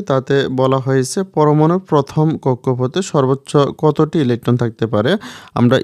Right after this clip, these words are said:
ইতোমধ্যে হিসাব করে জেনেছি পরমাণুর প্রথম শক্তি স্তরে দুইটি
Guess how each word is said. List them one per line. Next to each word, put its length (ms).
ইতোমধ্যে 500
হিসাব 320
করে 220
জেনেছি 320
পরমাণুর 420
প্রথম 300
শক্তি 260
স্তরে 240
দুইটি 220